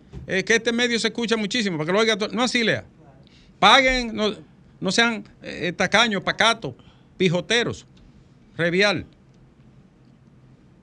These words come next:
El próximo lunes inauguran el teleférico Los Alcarrizos. Es una buena obra, Alejandro. Me dijo la señora que trabaja con nosotros en la casa, que tiene muchos años, parte de la familia, ya Nidia,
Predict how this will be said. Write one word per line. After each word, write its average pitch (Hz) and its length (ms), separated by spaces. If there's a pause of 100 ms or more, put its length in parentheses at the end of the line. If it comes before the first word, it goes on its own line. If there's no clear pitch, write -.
(300)
El 190 160
próximo 240 440
lunes 214 280
inauguran 185 400
el 160 100
teleférico 156 480
Los 143 100
Alcarrizos. 101 500 (3500)
Es 170 140
una 202 120
buena 165 260
obra, 113 240
Alejandro. 90 340 (300)
Me 190 180
dijo 277 260
la 247 100
señora 208 440
que 165 120
trabaja 151 520 (400)
con 165 180
nosotros 151 420
en 151 60
la 143 100
casa, 135 260
que 120 60
tiene 147 160
muchos 156 320
años, 160 240
parte 202 200
de 196 80
la 170 80
familia, 160 380
ya 170 140
Nidia, 165 300